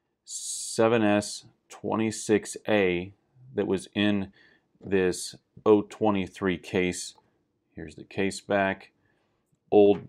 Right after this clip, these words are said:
watch, loved watch. They started manufacturing these in the nineties, and so this is an old watch. And then here's the replacement movement. This is the, the Ronda five fifteen, simple basic quartz movement.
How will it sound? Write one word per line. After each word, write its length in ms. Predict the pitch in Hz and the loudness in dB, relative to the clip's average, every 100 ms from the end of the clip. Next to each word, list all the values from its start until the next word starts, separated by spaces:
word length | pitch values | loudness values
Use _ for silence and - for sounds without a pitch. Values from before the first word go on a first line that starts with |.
| - | -16
watch, 480 | 107 101 95 92 - - | 0 6 6 4 -6 0
loved 300 | 98 90 90 | 2 2 2
watch. 420 | 92 92 - - | 4 4 2 -2
They 80 | 98 | 2
started 240 | 143 120 | 2 4
manufacturing 640 | 110 107 104 98 - 92 | 2 2 2 2 0 -6
these 300 | 87 90 87 | -6 -6 -6
in 100 | 90 | -6
the 80 | 82 | -8
nineties, 920 | 76 76 78 95 104 113 113 104 - - _ _ _ _ | -8 -2 0 0 0 0 0 -2 -8 -18 _ _ _ _
and 200 | - 85 | -8 -6
so 160 | - 87 | 0 2
this 220 | 95 101 | 2 0
is 100 | 95 | -2
an 100 | 90 | -4
old 320 | - 92 85 87 | -2 0 0 4
watch. 480 | 101 90 87 - _ _ _ _ - | 4 2 -6 -16 _ _ _ _ -4
And 140 | 98 | 0
then 120 | 98 | 0
here's 280 | 92 113 107 | 0 0 0
the 60 | 101 | 0
replacement 640 | 95 - 98 92 - 90 | -2 2 2 2 0 -4
movement. 460 | 107 110 80 - - | 0 0 -2 -8 -4
This 240 | 87 - | -6 -4
is 420 | 85 85 82 78 - | -6 -4 -4 -8 -14
the, 120 | - - | -14 -2
the 100 | 90 | -2
Ronda 720 | 85 95 95 92 85 82 82 - | 4 4 4 0 0 -2 -4 -12
five 360 | - 101 98 - | 2 4 4 0
fifteen, 760 | 98 87 - - 117 80 - - | -2 -2 -4 -6 -4 -4 -8 -14
simple 380 | - 92 92 | -10 -6 -6
basic 420 | 82 92 87 85 - | -2 -2 -2 -6 -4
quartz 380 | 107 92 - | 2 2 0
movement. 480 | 110 131 123 127 120 | -4 -2 0 -4 -6